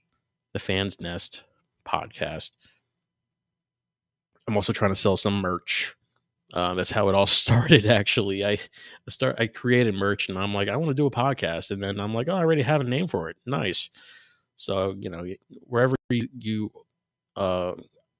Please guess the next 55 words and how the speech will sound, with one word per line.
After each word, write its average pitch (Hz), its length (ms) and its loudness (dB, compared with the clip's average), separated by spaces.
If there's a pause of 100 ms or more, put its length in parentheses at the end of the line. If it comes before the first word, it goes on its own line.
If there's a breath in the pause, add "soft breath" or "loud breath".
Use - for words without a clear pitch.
(560)
wherever 117 240 0
you 117 100 2
found 95 460 -2
the 92 40 -6
Fans 90 300 -4
Nest, 85 220 -6
you 87 60 -6
can 87 100 -10
find 87 240 -4
a 82 100 -12
link 87 160 -8
for - 100 -10
the - 80 -10
merch. - 480 -10 (360 soft breath)
Um, 80 480 -6
it's 87 160 -6
off 85 180 -2
Etsy. - 520 -6 (500 soft breath)
Uh, 76 180 -2
so - 160 0
you 95 100 4
could 107 140 6
even 95 160 4
go 95 160 4
to - 160 -2 (140)
Etsy 92 500 0
and 78 220 -8
look 90 160 -6
for 95 240 2
the 82 100 -6
Fans 76 480 -8
Nest. - 300 -10
And 95 80 -2
I - 20 0
have 117 140 2
a 120 40 -2
couple - 240 -6
of - 60 -12
things - 300 -12
there. 76 120 -6
I 95 80 2
don't 113 120 2
have 101 160 2
that 87 140 -4
much. 90 200 -8
I 101 80 4
don't 98 80 2
have, 95 120 4
like, 95 140 0
a - 40 -8
full-blown 87 520 -2
store. 87 320 -2
I 90 40 2
have 95 100 0
a, - 60 -8